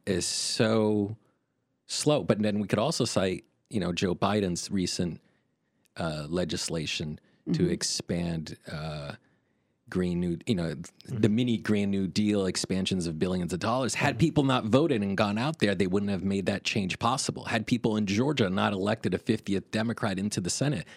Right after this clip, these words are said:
Speaker 1: they wouldn't have made that possible. Is anybody saying that back to the young people?
Speaker 3: Y-, you know, you know, I'm lo-, I'm loath to speak for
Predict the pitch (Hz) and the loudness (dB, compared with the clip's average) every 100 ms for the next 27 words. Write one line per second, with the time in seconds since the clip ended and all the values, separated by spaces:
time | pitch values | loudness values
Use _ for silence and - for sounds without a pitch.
0 | - - 101 107 98 98 90 98 92 90 | -12 -2 0 2 0 -2 -2 -2 -2 -4
1 | 87 110 127 - 95 - - 120 131 143 | -4 -4 -4 -2 -4 -2 -2 0 2 2
2 | 135 123 - _ _ _ - - 113 120 | 2 -4 -12 _ _ _ -6 0 2 2
3 | 123 139 135 - 95 87 98 135 - 90 | -2 -4 -4 -6 -4 -2 -2 -4 -8 -4
4 | 107 139 - - _ - - 160 165 160 | -2 -2 -6 -16 _ -12 -6 -4 -4 -4
5 | 175 185 - 190 - _ _ - - - | -2 -2 -2 -2 -4 _ _ -18 -8 4
6 | 185 220 147 160 151 131 139 123 123 - | 4 6 4 4 2 2 2 2 2 2
7 | 131 120 131 127 120 113 120 - 110 98 | 2 4 4 4 0 -2 -4 -2 -2 -2